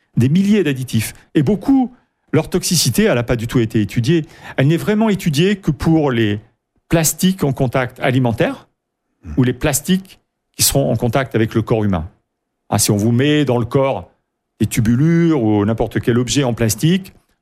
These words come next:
il y a, il y a un contrôle assez, assez subtil et assez fort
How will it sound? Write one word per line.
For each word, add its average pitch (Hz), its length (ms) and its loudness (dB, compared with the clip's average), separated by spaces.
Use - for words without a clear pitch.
il 117 40 2
y - 40 2
a, 123 40 -2
il 117 60 -4
y - 20 -2
a 113 60 2
un 113 60 0
contrôle 120 360 0
assez, 113 380 0
assez 110 300 -2
subtil 143 720 -2
et - 40 -2
assez 107 180 -2
fort 170 400 -2